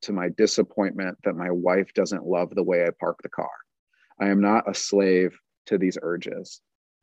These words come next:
I am a worker. I have been appointed to work for God." And it changed, it's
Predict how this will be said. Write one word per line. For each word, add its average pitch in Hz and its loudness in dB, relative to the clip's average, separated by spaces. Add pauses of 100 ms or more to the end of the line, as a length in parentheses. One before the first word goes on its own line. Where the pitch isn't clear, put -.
I 107 4
am 101 4
a 92 2
worker. 95 2 (180)
I 98 -2
have 95 0
been 98 0
appointed 92 -2 (100)
to 95 -4
work 87 0
for 85 -2
God." 80 -4 (340)
And 110 0
it - 0
changed, 110 2
it's - -2